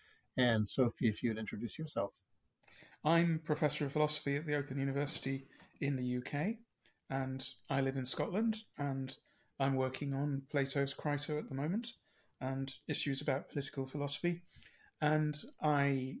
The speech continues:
Speaker 2: have up my sleeve a book on friendship, which I'll be writing just as soon as I finish the book on the Crito.
Speaker 1: Nice. Great. So let me, uh, show everyone, uh,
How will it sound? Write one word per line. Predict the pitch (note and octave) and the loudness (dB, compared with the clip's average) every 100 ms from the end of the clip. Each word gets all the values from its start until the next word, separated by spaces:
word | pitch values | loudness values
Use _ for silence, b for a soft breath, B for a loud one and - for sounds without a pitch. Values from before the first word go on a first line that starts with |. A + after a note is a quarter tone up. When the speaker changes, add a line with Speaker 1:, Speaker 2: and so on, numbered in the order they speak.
| - _ _ - - | -14 _ _ -20 -14
Speaker 2:
have | - C#3 B2+ | -4 -2 0
up | C3 F3 | -2 -2
my | C3 | 0
sleeve | - - D3 C#3+ C3+ | 4 4 2 -2 -4
a | C3+ | -6
book | B2+ - | -8 -6
on | B2 B2 | -8 -8
friendship, | - D3+ C#3+ - F#3 - | -6 -4 -4 -4 -6 -6
which | C3 B2+ - - b b - | -10 -10 -14 -20 b b -4
I'll | |
be | D#3 | 0
writing | F3 E3+ E3+ D#3 | 4 2 2 0
just | - - | 2 4
as | |
soon | - E3+ | 4 4
as | D3 | 2
I | D3 | 0
finish | C#3 D#3+ - | 0 0 0
the | D#3 | -4
book | E3 E3+ | -6 -4
on | |
the | E3 | -4
Crito. | E3+ G3 - A2+ _ _ _ _ _ _ _ _ _ - | -2 -2 -4 -8 _ _ _ _ _ _ _ _ _ 0
Speaker 1:
Nice. | C3 G#2+ - - _ - | 2 2 -6 -18 _ 0
Great. | C#3+ C3 | 4 4
So | - D3+ | 6 8
let | C#3+ | 10
me, | F3 D#3+ | 12 12
uh, | C3+ B2 A#2 | 10 10 4
show | - - D#3+ D3 C3+ | 2 4 8 10 10
everyone, | B2+ B2+ B2 B2+ B2 A#2+ A#2+ | 6 6 6 6 4 4 2
uh, | A#2 | 4